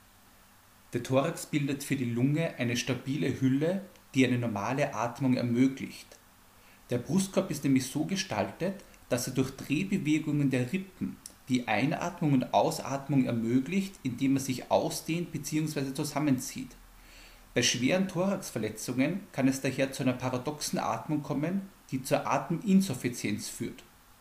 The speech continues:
Die Form des Brustkorbs kann individuell variieren und unterscheidet sich auch je nach Alter und Geschlecht. Bei Säuglingen stehen die Rippen noch horizontal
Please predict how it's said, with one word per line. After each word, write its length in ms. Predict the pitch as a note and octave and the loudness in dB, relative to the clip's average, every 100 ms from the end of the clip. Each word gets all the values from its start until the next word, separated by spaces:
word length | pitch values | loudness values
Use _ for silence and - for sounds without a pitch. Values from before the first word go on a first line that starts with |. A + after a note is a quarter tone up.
| - - - - - - - - | -20 -20 -20 -20 -20 -20 -20 -2
Die 60 | C3 | -2
Form 300 | B2+ C#3 E3+ | 4 4 4
des 120 | E3 | -2
Brustkorbs 640 | - D#3 - - F3 - | -6 -8 -8 -2 -2 -2
kann 220 | - B2+ B2+ | 0 0 2
individuell 760 | D3+ D3+ C#3+ C3+ A#2+ A#2+ A#2 | 0 2 2 4 4 0 2
variieren 640 | A#2 A2+ A#2 A#2+ E3 F#3 - | 0 0 -2 -2 -2 -4 -2
und 160 | C#3 B2 | 0 2
unterscheidet 640 | B2 B2+ - A2+ C#3+ - | 0 -4 0 0 0 -6
sich 300 | - D#3 - | -8 -8 -2
auch 140 | B2 A#2+ | -4 -2
je 120 | B2+ | 0
nach 220 | A#2+ - | 0 -2
Alter 360 | A2 C3 C#3+ D3 | -4 -4 -2 0
und 160 | C3+ | 0
Geschlecht. 560 | C3+ C3 B2 A2+ - - - - - - - - - | 0 -4 -2 -2 -4 -16 -20 -20 -20 -20 -20 -10 -6
Bei 60 | |
Säuglingen 640 | B2+ - D3 D#3+ E3+ E3+ E3 | -4 0 0 0 -2 -2 -2
stehen 360 | - C3 B2+ | 2 6 6
die 100 | B2 | 4
Rippen 340 | B2 D3 D#3+ C3 | 0 -2 0 0
noch 180 | B2 | 0
horizontal 920 | C3 A#2+ B2 B2 C3 - A2 A#2+ E3 | 2 2 0 -4 -6 -6 -8 -4 -6